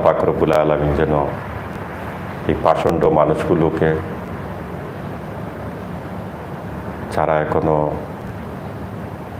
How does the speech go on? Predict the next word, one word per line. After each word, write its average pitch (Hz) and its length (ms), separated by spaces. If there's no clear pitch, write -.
হিংস্র 98 300